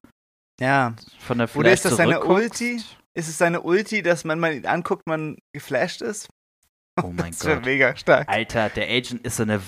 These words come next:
Speaker 2: wandelnde Reyna-Flash in der Ult. Weißt du, wo
Speaker 1: Ja.
Speaker 2: die Teammates dann auch nicht von, äh, geblendet werden und du kannst ihn aber auch nicht pieken.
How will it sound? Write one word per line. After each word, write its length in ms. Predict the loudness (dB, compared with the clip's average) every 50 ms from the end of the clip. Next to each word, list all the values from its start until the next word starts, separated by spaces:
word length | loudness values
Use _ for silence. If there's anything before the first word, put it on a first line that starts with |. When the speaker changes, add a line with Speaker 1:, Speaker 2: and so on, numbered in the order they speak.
| -2
Speaker 2:
wandelnde 1000 | -2 -2 -2 -2 -4 -4 -2 0 0 0 0 0 -2 -2 -2 -2 0 0 0 0 0
Reyna-Flash 880 | 2 2 2 2 0 0 0 -2 -2 -4 -6 -4 -4 -2 -2 -4 -6 -10
in 140 | -10 -6 -4
der 160 | -4 -2 -2
Ult. 440 | -2 -2 -2 -4 -6 -8 -12 -16 -8 -4
Weißt 240 | -2 -2 -2 0 2
du, 80 | 4
wo 40 | 6
Speaker 1:
Ja. 160 | 6 6 4
Speaker 2:
die 60 | 2
Teammates 360 | 0 0 2 2 2 2 2 2
dann 160 | 4 4 4
auch 160 | 2 2 0
nicht 320 | -4 -4 -4 -6 -10 -14
von, 560 | -8 0 4 4 4 4 4 0 -2 -4 -6 -8 _ -20 -20 -20 -20 _ _ _ _ -6
äh, 140 | -4 -4 -4
geblendet 640 | -6 -8 -6 -4 -2 -2 -2 -2 -2 -4 -4 0 2
werden 480 | 4 4 4 4 2 -2 -6 -12 -10
und 240 | -4 -2 -2 0 0
du 60 | -2
kannst 400 | -2 0 0 0 0 0 -2 -2
ihn 40 | 0
aber 140 | 2 2 2
auch 160 | 0 0 -2
nicht 180 | -6 -8 -8 -10
pieken. 500 | -14 -14 -14 -16 _ -14 -12 -12 -12